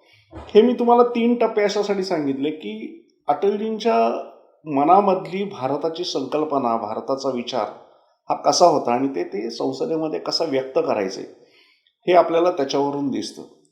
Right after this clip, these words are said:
एकोणीसशे एकाहत्तरचं ज्या वेळेला युद्ध झालं, सिमला करार झाला, त्याही वेळेला तो सिमला करार हा पूर्णपणे भारताच्या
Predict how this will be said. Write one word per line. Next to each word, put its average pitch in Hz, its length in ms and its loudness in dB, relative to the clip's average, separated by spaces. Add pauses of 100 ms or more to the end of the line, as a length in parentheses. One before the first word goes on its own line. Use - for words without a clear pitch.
(800)
एकोणीसशे 262 580 0
एकाहत्तरचं 220 920 2
ज्या 190 160 2
वेळेला 185 220 2
युद्ध 170 300 0
झालं, 135 260 -2
सिमला 131 360 -2
करार 135 300 2
झाला, 95 460 -6 (240)
त्याही 151 240 0
वेळेला 196 440 2 (260)
तो 160 60 -8
सिमला 151 320 -2
करार 165 280 -2
हा 170 100 -2
पूर्णपणे 170 600 -4 (760)
भारताच्या 165 1080 8